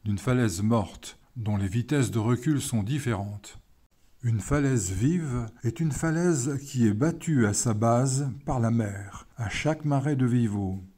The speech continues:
S'il se produit un éboulement, la masse de l'éboulis est grignotée et lavée par la mer. Si le niveau de la mer s'abaisse, l'éboulis reste sur place et protège la falaise d'un nouvel éboulement. Son recul devient alors minime.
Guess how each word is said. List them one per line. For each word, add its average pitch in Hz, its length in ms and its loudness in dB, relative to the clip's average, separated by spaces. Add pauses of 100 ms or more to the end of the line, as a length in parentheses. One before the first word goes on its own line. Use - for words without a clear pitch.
(160)
S'il 139 160 -6
se 170 160 2
produit 180 480 4
un 117 120 6
éboulement, 117 720 4 (140)
la 110 160 0
masse 143 340 2
de 135 80 4
l'éboulis 123 720 2
est 120 140 0
grignotée 170 840 4
et 107 160 -2
lavée 135 420 2
par 123 180 2
la 107 100 2 (140)
mer. 95 480 -6 (480)
Si - 220 -8
le 113 180 6
niveau 170 360 6
de 127 100 4
la 117 160 6
mer 113 340 2
s'abaisse, 117 800 -2 (240)
l'éboulis 165 580 4
reste 139 400 0
sur - 280 -4
place 120 600 -4 (180)
et 135 80 -2
protège 190 540 4
la 143 100 4
falaise 131 680 2
d'un 127 200 2
nouvel 156 340 4
éboulement. 107 640 2 (260)
Son - 260 0
recul 160 560 4
devient 127 280 4
alors 117 420 4
minime. 107 640 2